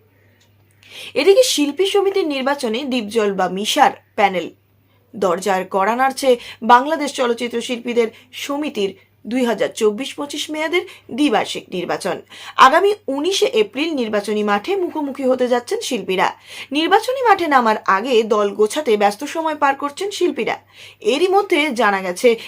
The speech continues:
নির্বাচনের একজোট হয়ে প্যানেল গড়বেন ঢাকাই চলচ্চিত্রের জনপ্রিয় দুই অভিনেতা ডিপজল ও মিশা সওদাগর। সেক্ষেত্রে কে হবেন সভাপতি আর প্রার্থী কে হচ্ছেন সাধারণ সম্পাদক,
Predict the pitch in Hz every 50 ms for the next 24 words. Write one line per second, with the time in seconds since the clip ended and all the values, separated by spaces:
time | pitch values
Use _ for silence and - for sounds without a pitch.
0 | - - 254 269 262 311 359 349 - 359 240 220 214 226 - - _ _ _ _
1 | _ _ _ _ _ _ _ _ _ _ _ _ _ _ _ _ _ _ - 240
2 | 240 262 262 262 277 240 320 349 359 349 - - 330 330 330 320 330 302 262 240
3 | 247 247 247 226 240 233 220 262 370 466 427 330 240 - 202 196 202 196 185 185
4 | 180 - 202 196 - - 208 202 190 214 196 202 240 - - 302 320 320 320 254
5 | 214 208 254 339 359 349 - 185 185 196 208 180 185 185 190 156 - - - -
6 | - - - - 208 208 294 269 240 226 254 220 214 226 - - - 240 247 254
7 | 240 190 - 170 - - - - - 135 127 147 123 - - _ _ - - -
8 | - - - 320 320 339 330 - 311 311 311 302 302 285 302 311 330 320 302 -
9 | 311 302 320 311 311 349 349 381 - - - _ - - - - - - _ _
10 | 233 226 226 220 - - _ _ _ _ - 285 285 302 339 - - 294 - -
11 | 302 330 320 294 294 294 - - 240 214 208 - - 247 269 262 302 311 320 302
12 | - 311 294 285 285 302 269 214 185 -